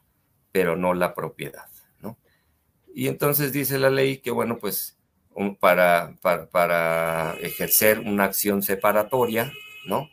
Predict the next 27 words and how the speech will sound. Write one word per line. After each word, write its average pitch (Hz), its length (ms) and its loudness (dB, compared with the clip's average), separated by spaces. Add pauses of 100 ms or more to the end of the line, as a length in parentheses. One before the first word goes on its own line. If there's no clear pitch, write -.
(560)
Este, 85 440 -8
pues, 85 240 -6
solo 101 260 0
va, 104 200 2
solo 104 340 0
va 101 140 4
a 101 100 2
proceder 110 720 -2 (840)
cuando 92 300 0
se 98 180 2
demuestre 113 800 -4
que, 85 300 -8
que, 82 320 -4
pues, 82 140 -8
se 82 100 -10
trata 98 360 0
de 90 140 -2
bienes, 101 680 -4
eh, 85 420 -6
identificables, 92 1300 -4 (240)
¿no? - 140 -20 (300)
Que - 80 -12
se - 160 -12 (160)
trate - 260 -10
de - 80 -8
bienes - 300 -6
identificables, 101 880 -4